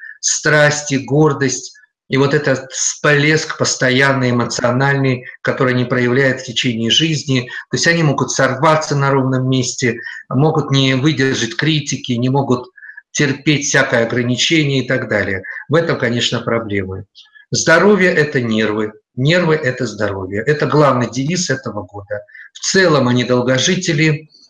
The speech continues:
выносливые, способны восстанавливаться.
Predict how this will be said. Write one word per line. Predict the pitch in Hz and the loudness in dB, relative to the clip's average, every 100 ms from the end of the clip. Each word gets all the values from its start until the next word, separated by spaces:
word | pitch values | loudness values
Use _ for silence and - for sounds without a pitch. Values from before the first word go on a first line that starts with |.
| _ _ | _ _
выносливые, | 104 131 131 165 165 156 143 147 | 0 2 4 2 2 0 2 2
способны | 139 - - 185 151 123 | 0 0 0 0 0 0
восстанавливаться. | 113 - 123 117 151 151 143 139 139 - 127 | 0 0 0 2 2 2 2 0 -2 -2 -4